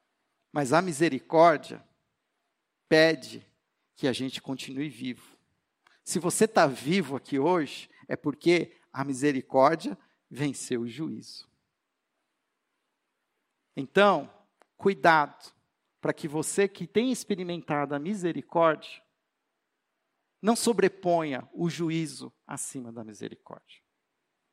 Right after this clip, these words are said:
E aqui ele fala sobre questão de riquezas, mas é de novo, tem a ver com cor de pele, tem a ver com crenças.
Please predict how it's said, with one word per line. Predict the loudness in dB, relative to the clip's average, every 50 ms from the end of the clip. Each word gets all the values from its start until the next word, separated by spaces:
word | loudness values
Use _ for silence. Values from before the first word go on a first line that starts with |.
| _ _ _ _ _ _ _ _ _ _ _ _ _ _ _ _ _ _ _ _ _ _ _ _ _ _ _ _ _ -2
E | 0 4 6 6
aqui | 6 4 2 0 2 2 4 4
ele | 4 2 2 0
fala | 0 2 2 2 2 2
sobre | -2 0 0 0 2 2 2 2 2 0
questão | -2 -4 -4 -4 -4 -4 -6 -6 -6
de | -6 -6
riquezas, | -4 -6 -6 -6 _ -2 0 0 0 -2 -4 -8 -14 -8
mas | -4 -4 -4 -4 -6
é | -10 -10
de | -10 -10
novo, | -6 -4 -2 -2 -2 -4 -6 _ _ _ -16
tem | -10 -6 -6
a | -6
ver | -4 -4 -6
com | -6 -8 -20 -12
cor | -6 -4 -4 -4
de | -4 -8
pele, | -14 _ 0 2 2 2 2 0 -4 -10 -20 _ _ _ _ _ _ _ _ -6
tem | -4 -2 0
a | 0 -2
ver | 0 0 2 2 0 0 -4
com | -6 -4 -4 -4 -4 -6 -6 -8 -10 -12 -16 _ _ _ _ _ _ _ _ _ _ 0
crenças. | 2 2 2 2 -2 -6 -8 -10 -12 -12 -14 -16 _ -18 -20 -20 -20